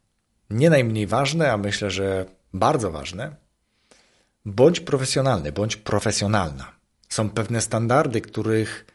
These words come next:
nie warto pomijać. Pamiętaj o tym, aby być na czas, a nawet wcześniej, aby dotrzymywać terminów, dotrzymywać obietnic,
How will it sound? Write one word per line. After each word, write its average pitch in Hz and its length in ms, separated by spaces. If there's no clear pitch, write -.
nie 123 200
warto 104 360
pomijać. 117 680
Pamiętaj 104 580
o 107 140
tym, 120 200
aby 92 220
być - 460
na 107 160
czas, - 460
a 104 80
nawet 90 320
wcześniej, 104 680
aby 104 200
dotrzymywać 123 720
terminów, 117 520
dotrzymywać 101 580
obietnic, 110 760